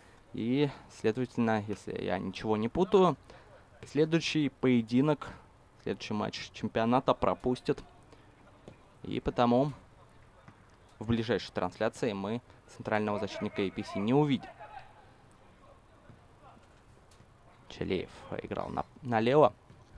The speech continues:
Но здесь вновь дефенс ссоры красно-чёрных, э,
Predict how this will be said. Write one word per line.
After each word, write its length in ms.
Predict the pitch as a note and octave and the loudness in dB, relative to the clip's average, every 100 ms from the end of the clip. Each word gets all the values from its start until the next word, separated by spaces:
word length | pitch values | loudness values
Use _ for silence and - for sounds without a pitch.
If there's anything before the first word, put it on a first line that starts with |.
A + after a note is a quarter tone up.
| - - - - - - - | -20 -20 -20 -20 -20 -20 -10
Но 120 | - A#2 | -4 -2
здесь 280 | A2+ A2 | 0 0
вновь 240 | - A#2+ - - - - - - - - - - - - | 2 2 2 -6 -20 -20 -20 -20 -20 -20 -20 -20 -20 -10
дефенс 560 | G#2+ G#2 - A2 G2+ - - - | -4 -4 0 -2 -2 -6 -16 0
ссоры 360 | A2+ G2 F2 - - - - - - - - - | 2 2 0 -8 -18 -20 -20 -20 -20 -20 -20 -16
красно-чёрных, 800 | - G2 - G2+ A#2 A#2 A2+ - - | -8 -6 -4 -2 0 2 0 -4 -2
э, 280 | G#2 G#2 | 0 0